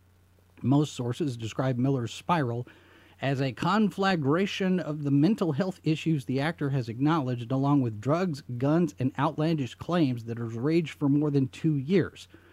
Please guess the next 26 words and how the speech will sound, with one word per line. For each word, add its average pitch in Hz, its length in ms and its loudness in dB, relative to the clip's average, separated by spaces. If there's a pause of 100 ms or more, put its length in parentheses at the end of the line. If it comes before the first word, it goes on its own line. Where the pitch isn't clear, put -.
(320)
They - 60 -12
say 143 180 -2
the 135 100 0
actor 143 300 0
verbally 185 560 2
and 147 100 4
emotionally 175 720 4
abused 147 500 2
those 151 280 4
around 156 400 0
him 220 180 4 (600)
and 127 180 0
referred 180 400 0
to 190 60 2
themselves 156 540 2
alternately 160 840 2
as 143 260 0
Jesus 170 560 -4
and 156 280 2
the 151 80 -2
devil. 139 500 0
Now, 107 120 -6
this 175 220 -4
is 202 160 0
new 175 360 8
stuff - 600 -10